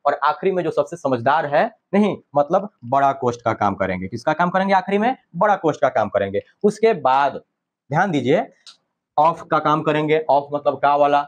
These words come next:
सबसे पहले का होगा, अगर कुछ नहीं होगा तो उसके बाद का का काम करेंगे, ऑफ का क्रिया। फिर भाग का काम करेंगे। किसका काम करेंगे उसके बाद? भाग का काम करेंगे। उसके बाद गुणा का काम करेंगे और उसके बाद जोड़ का काम करेंगे और सबसे आखिरी में अंत में किसका काम करेंगे?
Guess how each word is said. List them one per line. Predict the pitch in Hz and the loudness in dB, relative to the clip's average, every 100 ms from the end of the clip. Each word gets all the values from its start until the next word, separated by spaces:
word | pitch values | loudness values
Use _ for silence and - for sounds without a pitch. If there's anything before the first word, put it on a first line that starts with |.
| - | -6
सबसे | 120 151 | -6 -2
पहले | 156 151 | 0 0
का | 151 139 | 2 2
होगा, | 143 135 139 | 2 2 2
अगर | 135 | 2
कुछ | 139 - | -4 -8
नहीं | 143 | -6
होगा | 139 139 | -2 -2
तो | 131 | -2
उसके | 131 | -2
बाद | 135 139 | 0 0
का | 131 139 | 2 0
का | 143 | 0
काम | 139 143 | -2 -2
करेंगे, | 139 139 143 143 | -2 -2 -2 -2
ऑफ | 123 143 - | -2 0 -2
का | |
क्रिया। | 139 139 139 - _ _ | -2 0 -2 -4 _ _
फिर | 196 190 | 0 0
भाग | 135 143 147 | 2 0 0
का | 143 | 0
काम | 139 143 | 2 0
करेंगे। | 143 139 143 139 | 0 -2 -2 -4
किसका | 131 151 | -2 0
काम | 151 | 0
करेंगे | 156 160 165 | 0 -2 -2
उसके | 170 | 0
बाद? | 185 233 - _ 117 | 0 0 -6 _ -8
भाग | 110 170 196 | 0 0 0
का | 170 | -2
काम | 139 131 | 0 -2
करेंगे। | 120 123 143 202 - - | -4 -2 0 0 -2 0
उसके | 180 - 202 123 | 0 2 0 0
बाद | 151 190 202 151 | 0 2 0 -2
गुणा | 143 185 | 0 2
का | 185 156 | 0 0
काम | 139 131 | 0 0
करेंगे | 127 127 156 226 - - | 0 2 0 0 -6 -2
और | 185 220 170 | 0 0 -4
उसके | - 190 165 | -2 0 0
बाद | 123 175 214 170 | 2 2 0 -2
जोड़ | 135 202 214 | 2 2 2
का | 180 | 0
काम | 151 139 | 0 0
करेंगे | 135 131 131 160 214 - _ 170 | 0 0 2 2 0 -6 _ 0
और | 208 214 | 2 0
सबसे | - 170 175 233 | -2 -2 2 2
आखिरी | 220 151 - 147 151 | 2 -2 -2 0 0
में | 143 | 0
अंत | 139 139 135 | 0 -2 0
में | 135 | -2
किसका | 127 - 135 | -2 -4 -2
काम | 131 127 | -2 0
करेंगे? | 123 123 147 | 0 2 2